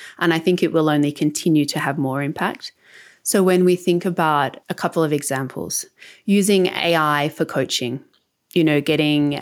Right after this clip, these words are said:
analyzing calls and discussions that you're having and giving you feedback. Using A I for outbound. So again, thinking of those digital sales team who we mentioned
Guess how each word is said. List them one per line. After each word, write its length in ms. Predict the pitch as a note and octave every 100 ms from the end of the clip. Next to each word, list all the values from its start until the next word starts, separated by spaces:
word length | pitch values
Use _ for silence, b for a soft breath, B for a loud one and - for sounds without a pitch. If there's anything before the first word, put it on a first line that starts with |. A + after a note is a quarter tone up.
| -
analyzing 1000 | F3+ F3 D#3+ D#3 D3+ D#3+ D3+ D3 D3 -
calls 400 | - F#3 E3+ E3
and 140 | D3
discussions 520 | C#3+ - F3 E3+ F3 E3
that 140 | D3+
you're 120 | D3+
having 500 | - D3 D3 D3 D3
and 400 | - C#3+ C#3+ D3
giving 260 | - D3+ C#3
you 140 | C3
feedback. 680 | - C3+ C3+ - - - - B B B B B
Using 520 | F#3 F3+ F3+ F3 D#3+
A 200 | - E3
I 460 | D#3 D3+ D3 D3 D3
for 340 | - F3+ D#3+ -
outbound. 720 | - D#3+ - D3 C#3 A#2 D#3 - B B B
So 220 | - E3+
again, 420 | E3 E3+ D#3 D3
thinking 320 | E3 D#3+ E3+
of 120 | D3+ D#3+
those 280 | D3 D3
digital 420 | C#3 E3 F3 E3 D#3+
sales 460 | - C#3+ D3+ D3
team 320 | - C#3+ C3+
who 160 | E3+ E3+
we 140 | D3+
mentioned 420 | C#3+ C#3+ - D3